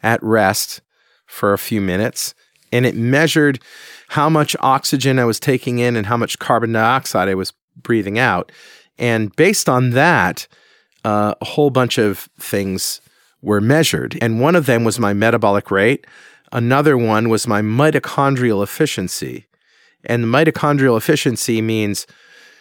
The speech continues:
how much energy they're taking in versus how much they're expelling.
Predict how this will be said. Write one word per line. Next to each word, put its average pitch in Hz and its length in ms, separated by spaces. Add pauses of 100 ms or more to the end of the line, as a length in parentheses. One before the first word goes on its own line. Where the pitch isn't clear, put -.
(120)
how - 140
much 120 200
energy 143 380
they're 104 140
taking 113 400
in 107 140
versus 95 360
how 95 140
much 90 240
they're 85 120
expelling. 92 560